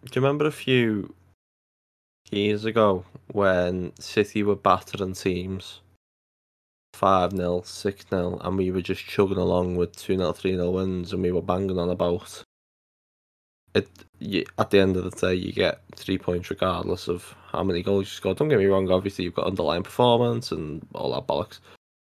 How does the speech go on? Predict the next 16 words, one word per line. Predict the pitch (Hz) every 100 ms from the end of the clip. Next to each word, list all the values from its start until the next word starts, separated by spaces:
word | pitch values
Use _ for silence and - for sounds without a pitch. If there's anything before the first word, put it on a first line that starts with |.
| _ _ _ _ _ _ _
But | - 110 101 - _ _ _ _ _
there's | - 131 107
gonna | 123 147
be | 139
games | 101 110 127 107
like | 104 98
there | 95
was | 95 95 -
yesterday | 98 98 - 107 101
where | 95 92
he's | 104
just | - -
not | -
gonna | -
<laughs> | -
score. | - 123 - 156